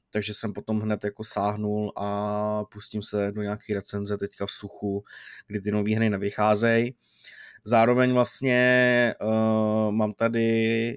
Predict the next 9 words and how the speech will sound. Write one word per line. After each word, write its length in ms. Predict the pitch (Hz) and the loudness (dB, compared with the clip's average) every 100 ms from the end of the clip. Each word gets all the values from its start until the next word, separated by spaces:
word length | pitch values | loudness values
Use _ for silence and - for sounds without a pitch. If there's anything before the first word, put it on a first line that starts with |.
| - | -10
eh, 580 | - 104 104 101 104 104 - | -6 -4 -2 -2 -2 -4 -6
furt 180 | 113 - | -8 -8
Steam 240 | - 101 | -6 0
Deck 200 | 110 - | 0 0
u 40 | |
sebe, 420 | 127 147 143 147 151 _ _ | -2 0 4 2 2 _ _
takže, 440 | 107 107 107 107 | -6 -4 -4 -2
eh, 560 | 104 104 104 104 107 107 104 104 101 | 0 0 0 -2 -2 -4 -6 -6 -4
teď 140 | 104 | -6